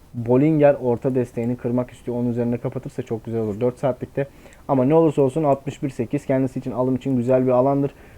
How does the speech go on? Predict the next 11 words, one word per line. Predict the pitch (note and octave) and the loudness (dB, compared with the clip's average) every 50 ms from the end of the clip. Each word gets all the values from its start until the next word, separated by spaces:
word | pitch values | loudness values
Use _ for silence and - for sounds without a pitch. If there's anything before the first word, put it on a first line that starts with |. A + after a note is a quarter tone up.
| - - C3+ | -12 -2 0
Ve | D3 D3+ | 0 0
sonrasında | - F#3 F3+ F3+ F3+ - - F#3 F#3+ F#3 | 2 0 0 0 0 0 2 4 6 6
aşağıda | E3+ - - F3 E3 F3 E3 | 6 6 6 4 4 4 4
destek | D#3+ D#3 D3 - F#3 D#3+ E3+ | 4 2 4 4 2 4 6
olarak | D#3+ D#3+ E3 E3+ - - - | 6 6 6 6 2 0 -2
üç | F3 D#3 - - | -2 0 2 4
dolar | C#3+ D3 D#3 D#3 - | 8 8 8 8 6
kırk | - D#3 - | 2 -2 0
sent | - D#3+ D#3+ D#3 - - | 2 2 2 2 4 6
desteği | C#3+ C3+ C3 - C#3+ C#3 B2 | 6 6 6 4 2 2 4
mevcuttur. | A#2+ C3 D3+ E3 E3 D#3+ D#3+ - - F3 E3+ - | 4 6 6 6 6 4 2 0 -2 -2 -2 -2